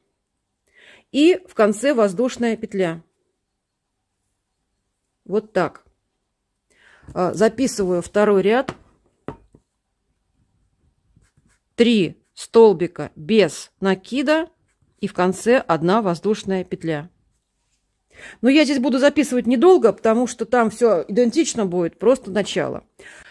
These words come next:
Теперь поворачиваем вязание на другую сторону. И, э, я что делаю? Я крючок вытаскиваю и вставляю его с обратной стороны. Ну,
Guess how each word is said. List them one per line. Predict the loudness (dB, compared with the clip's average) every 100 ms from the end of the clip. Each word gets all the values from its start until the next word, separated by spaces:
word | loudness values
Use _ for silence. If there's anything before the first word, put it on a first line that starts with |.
| -20 -12
Теперь | -6 0 0
поворачиваем | 2 2 2 2 0 -2 -2
вязание | -4 -2 -2 0
на | -2
другую | 0 0 0 -2
сторону. | -2 -2 0 0 -2 -6 -14 _ -20 -20 _
И, | 0 2 2
э, | 2
я | 4 2
что | 2 -2 -2
делаю? | 0 -2 0 -2
Я | -2 -2
крючок | -4 -6 0 0 0
вытаскиваю | -6 -2 0 -2 -6 -6 -4 -6 -12 -20 _ _ _ _ _ _ _ -20 _
и | -10
вставляю | -4 0 2 4 4 2
его | 0 -2
с |
обратной | -6 -2 -4 -4 -8
стороны. | -6 -4 -2 -4 -8 -14 -14
Ну, | -8 -6 -6